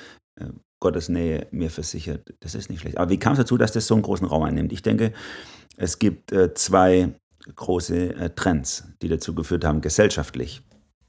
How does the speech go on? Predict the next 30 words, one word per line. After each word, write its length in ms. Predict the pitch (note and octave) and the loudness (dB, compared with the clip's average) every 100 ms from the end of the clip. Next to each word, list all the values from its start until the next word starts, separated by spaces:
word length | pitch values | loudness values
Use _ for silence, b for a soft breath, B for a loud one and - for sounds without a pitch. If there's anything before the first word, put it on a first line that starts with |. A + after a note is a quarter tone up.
| _ _ _ - - | _ _ _ -12 -6
Das 200 | G2 - | -4 -2
eine 320 | F#2 G2 A2+ | 2 6 6
ist, 440 | A2+ A2+ - - B B B - | 6 4 2 -6 B B B 2
dass 240 | F#2 F2 | 2 4
der, 400 | G2 F2+ E2+ D#2+ | 6 8 8 4
dass 260 | - F2+ E2 | 0 0 0
die 140 | F#2 | -2
christliche 440 | - A#2+ - F#2+ E2 | -4 -2 0 2 6
Welt 260 | F2+ G#2+ | 6 6
sich 300 | - F2+ - | 2 -4 -6
immer 380 | - F#2+ G#2 G2 | 2 6 6 6
stärker 720 | E2+ - F2+ E2+ F2 F#2+ F#2 | 2 0 2 4 4 2 2
in 180 | - F2+ | 0 -2
Richtung 480 | E2+ E2+ - E2+ D#2 | -2 -4 -2 0 0
Ver-, 240 | - - | -4 -6
Verkopfung 680 | - D2+ - - - A2+ A#2 | -4 -4 -2 -2 0 0 0
entwickelt 460 | A#2 G#2+ - - B2 | 0 0 -2 -2 -4
hat, 300 | B2 - - _ _ | -6 -8 -20 _ _
würde 160 | - A2+ | -4 -4
ich 120 | A2+ | -4
sagen. 420 | - B2 D3+ D#3 _ _ _ _ _ _ _ _ _ _ _ _ _ B B _ _ | -6 -6 -6 -6 _ _ _ _ _ _ _ _ _ _ _ _ _ B B _ _
Und 340 | - F#2+ G2 F#2 | 6 6 6 6
dass 280 | F2 F2 - | 4 4 -2
die 120 | F#2 | -4
Postmoderne 1400 | - F#2+ - - F2+ D#2+ E2 F2+ A2 A#2+ A#2 A#2+ A#2 - | 2 0 2 0 0 2 4 4 6 6 6 4 2 -2
sich 240 | - F2+ | -6 0
immer 220 | G#2 G#2 | 2 2
stärker 340 | F2+ F#2+ F#2+ - | 2 2 2 0
in 140 | F#2+ | -2
Vergefühlung 920 | E2 F2 - E2+ - A2 G2 E2 C#2 | 0 0 2 -2 4 6 6 4 -2